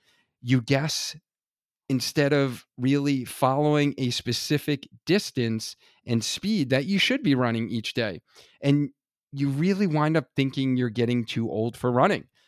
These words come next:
and your running keeps getting slower because you don't want your pain to come back.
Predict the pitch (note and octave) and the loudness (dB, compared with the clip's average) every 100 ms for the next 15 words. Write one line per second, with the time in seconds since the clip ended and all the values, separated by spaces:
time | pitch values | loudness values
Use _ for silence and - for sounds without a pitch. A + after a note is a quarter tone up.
0 | _ _ A#2+ A#2 G#2+ G#2 A2 B2 B2 - | _ _ -4 -2 0 0 0 2 0 -4
1 | A2+ - A2+ G#2+ G#2 F#3+ F#3+ F#3 F3 C#3 | -6 -4 -4 -4 -2 2 4 4 0 -4
2 | A2+ A2+ A2 A#2 A2 A#2 A#2+ A#2 C#3 C#3+ | -2 -4 -2 -4 -2 0 0 0 -2 0
3 | G3+ B3 F#3+ B2 G#2 E2 - | 0 0 -2 -4 -4 -10 -12